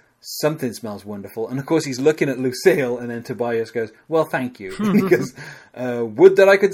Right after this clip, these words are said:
say I wore it to impress you, but no, I'm afraid it's merely a cloaking agent from a sadly blunderous afternoon." <laughs> Um, which I just kind of love, um,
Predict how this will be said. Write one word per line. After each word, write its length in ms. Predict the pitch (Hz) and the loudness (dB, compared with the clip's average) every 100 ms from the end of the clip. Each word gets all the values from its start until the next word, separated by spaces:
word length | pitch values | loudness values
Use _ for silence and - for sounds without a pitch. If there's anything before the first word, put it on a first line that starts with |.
| - | 2
say 220 | 196 202 | 2 4
I 60 | |
wore 240 | 196 185 208 | 4 6 4
it 80 | 202 | 4
to 80 | 220 | -2
impress 360 | 214 180 156 | 0 -2 0
you, 160 | 139 131 | -2 -2
but 180 | 131 180 | -2 -2
no, 340 | 160 135 123 135 | 0 0 -2 -6
I'm 120 | 135 | -10
afraid 300 | 120 139 131 | -4 -2 -2
it's 160 | 123 123 | -4 -8
merely 300 | 120 135 147 | -6 -6 -6
a 60 | |
cloaking 420 | 151 - 131 120 104 | -8 -6 -6 -6 -10
agent 320 | 95 95 92 | -12 -16 -16
from 160 | 117 107 | -12 -10
a 240 | 101 98 95 - | -10 -12 -14 -10
sadly 360 | 131 131 127 | -10 -6 -4
blunderous 640 | 123 135 147 135 110 101 - | -4 -8 -8 -8 -8 -10 -12
afternoon." 640 | - - 113 131 127 - _ | -18 -12 -8 -6 -6 -8 _
<laughs> 40 | - - - _ _ _ | -20 -20 -20 _ _ _
Um, 480 | 110 110 104 104 104 _ _ _ _ _ _ - | -18 -14 -12 -14 -16 _ _ _ _ _ _ -18
which 180 | 117 - - _ - | -18 -18 -20 _ -16
I 120 | 120 | -14
just 220 | 117 123 _ _ - | -12 -16 _ _ -16
kind 180 | 127 113 | -12 -10
of 80 | |
love, 300 | 110 110 104 104 _ _ _ _ _ | -10 -10 -12 -16 _ _ _ _ _
um, 460 | 104 104 104 104 | -20 -18 -18 -20